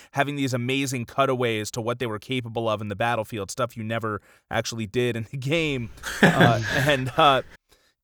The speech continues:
Speaker 1: you know, and they, and it talks about Master Chief. And, like, this game seems like it's gonna be a little more Chief-centric than centric on, like, the Halo aspect of it, if that makes sense.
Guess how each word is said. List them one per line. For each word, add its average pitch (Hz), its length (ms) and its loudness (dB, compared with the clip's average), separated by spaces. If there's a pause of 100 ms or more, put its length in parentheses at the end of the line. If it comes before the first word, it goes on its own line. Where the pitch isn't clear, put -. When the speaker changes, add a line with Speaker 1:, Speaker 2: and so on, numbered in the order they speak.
Speaker 1:
you 156 80 2
know, 139 140 4
and 127 100 0
they, 131 160 0
and 135 480 -6
it 135 340 0
talks 135 280 0
about 135 240 2
Master 165 380 0
Chief. - 480 -8 (340)
And, 120 680 0 (140)
like, 147 180 2
this 185 220 4
game 196 220 -6
seems 180 240 -6
like 151 100 -4
it's 143 100 -6
gonna 143 180 -6
be 131 320 -4 (220)
a 127 80 -6
little 135 200 0
more 135 160 2
Chief-centric 123 880 -2
than 110 340 -6
centric 123 440 -4
on, 117 200 0
like, 110 260 -2
the 117 140 -2
Halo 117 640 -2
aspect 101 460 -6
of 85 140 -4
it, 87 80 -10
if 90 100 -10
that 104 140 -4
makes 98 220 -8
sense. 120 360 -2